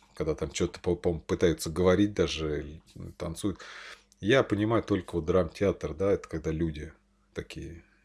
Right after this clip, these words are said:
без эффектов, без ничего, можно сказать, вот просто театр. Мы ходили ещё в школе, начали, как всех, наверное, нас водили, кто-то там какие-то билеты доставали, то ли родительские комитеты,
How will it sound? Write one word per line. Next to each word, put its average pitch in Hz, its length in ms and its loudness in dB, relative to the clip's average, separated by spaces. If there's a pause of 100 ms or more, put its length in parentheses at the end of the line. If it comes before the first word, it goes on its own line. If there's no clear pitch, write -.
(180)
без 92 300 0
эффектов, 123 640 10
без 104 200 2
ничего, 113 340 4
можно 82 220 0
сказать, - 240 -4
вот 82 100 -16
просто 117 400 2
театр. 90 380 0 (500)
Мы 117 120 -2
ходили 120 440 6
ещё 110 240 8
в - 60 -4
школе, 113 360 2
начали, 110 320 0
как - 180 0
всех, - 340 -4
наверное, 80 180 -6
нас 80 140 -4
водили, 95 400 4
кто-то - 340 -8
там - 140 -4
какие-то 80 240 -8
билеты 95 300 4 (100)
доставали, 101 460 2
то - 180 -10
ли 76 260 -6
родительские 80 520 -4
комитеты, 90 680 2